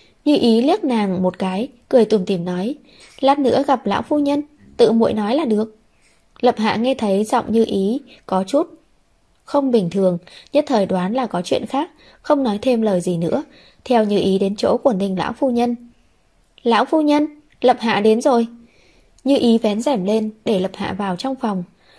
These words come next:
Lập Hạ thấy Ninh lão phu nhân vội vàng phúc thân xuống nói, "Không biết lão phu nhân cho gọi nô tỳ tới đây là có gì phân phó?" Ninh lão phu nhân quan sát Lập Hạ, thấy nàng mặt trái xoan, màu da trắng mịn, vẻ mặt mềm mại,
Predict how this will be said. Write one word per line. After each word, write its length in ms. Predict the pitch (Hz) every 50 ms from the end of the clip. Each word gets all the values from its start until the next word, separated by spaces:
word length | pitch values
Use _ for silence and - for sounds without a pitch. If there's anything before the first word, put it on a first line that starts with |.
| _ _ _ -
Lập 160 | 254 240 247
Hạ 220 | 220 220 202 190 -
thấy 200 | 220 220 208 240
Ninh 200 | 269 277 247 226
lão 140 | 202 - 254
phu 180 | - 302 277
nhân 300 | 247 226 226 220 214 208
vội 140 | 196 - -
vàng 340 | 180 - 196 196 190 185 180
phúc 180 | - 320 359 -
thân 240 | - - 262 240 233
xuống 240 | 226 - 220 196 208
nói, 320 | 214 196 185 190 226 302 - - - - - - - _ _
"Không 220 | - - 320 320 311
biết 240 | 339 370 381 -
lão 180 | 302 269 - 269
phu 140 | - 339 311
nhân 240 | 285 285 277 269 262
cho 140 | 285 269
gọi 180 | 262 240 - -
nô 140 | 220 247 247
tỳ 200 | 247 240 226 196
tới 180 | 208 196 190
đây 260 | 220 247 247 254 254 254 - - - - -
là 120 | - 240 220
có 220 | - 214 196 214
gì 200 | - 302 277 233
phân 200 | - 285 269 262
phó?" 340 | 269 254 220 214 233 311 - - _ _ _ _ _ _ _ _ _ _ _ _ _ _ _ _ -
Ninh 220 | 240 262 233 233
lão 160 | 233 202 240
phu 140 | 233 - 277
nhân 280 | 247 233 240 226 214 208
quan 180 | - 214 202
sát 200 | 190 254 285 311
Lập 120 | 254 208 -
Hạ, 260 | 196 185 185 180 - - _ _ _ _ -
thấy 140 | - 226 254
nàng 320 | 285 302 277 240 208 196
mặt 100 | 190 180 185
trái 220 | - 208 190 196
xoan, 300 | 208 - 294 269 269 269 269 - _ _ _ _
màu 180 | - 233 208 202
da 240 | 175 - 202 190 190
trắng 260 | 190 208 180 190 233
mịn, 160 | 262 254 - - - - - - _ _
vẻ 100 | 240 226
mặt 260 | 208 208 202 202 -
mềm 280 | 220 220 220 208 196 202
mại, 220 | 202 190 185 -